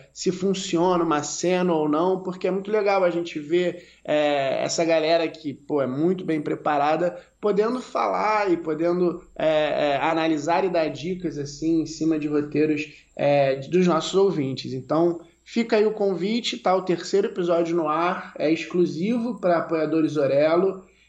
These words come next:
É, você que é produtor, que tá escutando aí o podcast, vale a pena assinar e ouvir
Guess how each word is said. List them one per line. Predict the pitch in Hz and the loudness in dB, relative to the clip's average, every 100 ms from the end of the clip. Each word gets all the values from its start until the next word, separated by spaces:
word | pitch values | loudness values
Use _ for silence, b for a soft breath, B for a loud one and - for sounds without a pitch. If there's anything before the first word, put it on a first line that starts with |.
| - | -8
É, | 147 143 | -4 -2
você | 165 185 208 220 | 0 2 2 2
que | 226 | 0
é | |
produtor, | 220 208 190 185 220 247 | 0 0 0 2 2 2
que | - | -4
tá | - 185 | -6 -4
escutando | 185 185 - 160 185 190 190 | -4 -8 -10 -6 -4 -2 0
aí | 170 | 0
o | 175 | -2
podcast, | 160 160 - 170 180 | -4 -4 -2 -2 -2
vale | 165 180 208 | -2 0 0
a | |
pena | 202 196 190 | -2 -2 -2
assinar | 185 - 175 180 185 185 | -4 -4 -2 0 2 2
e | |
ouvir | 185 175 147 156 180 180 - - | 2 0 -2 -2 0 -2 -6 -16